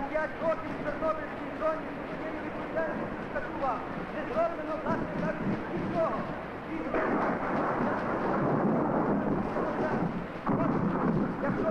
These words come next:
ми будемо в цьому загальносоюзному колгоспі з соціалістичним вибором,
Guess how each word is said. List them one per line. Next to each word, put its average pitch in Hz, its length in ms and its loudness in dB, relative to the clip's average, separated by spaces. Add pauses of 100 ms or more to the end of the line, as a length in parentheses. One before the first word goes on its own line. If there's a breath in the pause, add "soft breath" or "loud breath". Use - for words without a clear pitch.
ми 320 80 0 (120)
будемо 294 360 0
в - 180 -2
цьому 320 160 4 (120)
загальносоюзному 285 1000 0
колгоспі 262 580 2 (460)
з - 240 -4
соціалістичним 302 840 0
вибором, 277 420 2